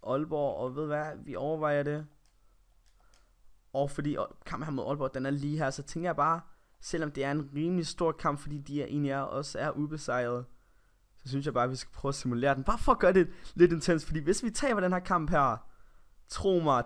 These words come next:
det bliver spændende i Superligaen, så det er de to hold, der er ubesejret mod hinanden, det er en topkamp lige nu.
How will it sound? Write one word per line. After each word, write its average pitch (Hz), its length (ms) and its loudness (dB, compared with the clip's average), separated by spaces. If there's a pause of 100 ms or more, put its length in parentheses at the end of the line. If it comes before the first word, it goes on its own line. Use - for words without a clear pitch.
det 156 120 4
bliver 147 160 2
spændende 156 460 -2
i 151 160 -6
Superligaen, 139 640 -2
så 127 300 0 (400)
det - 60 0
er 165 40 -4
de 180 80 -2
to 233 220 -2
hold, 220 240 2
der 220 80 0
er 208 180 -2
ubesejret 202 500 -2
mod 190 200 -2
hinanden, 175 440 -2
det 185 160 -4
er 185 60 -2
en 185 80 -4
topkamp - 580 -2
lige 151 140 -2
nu. 160 180 -2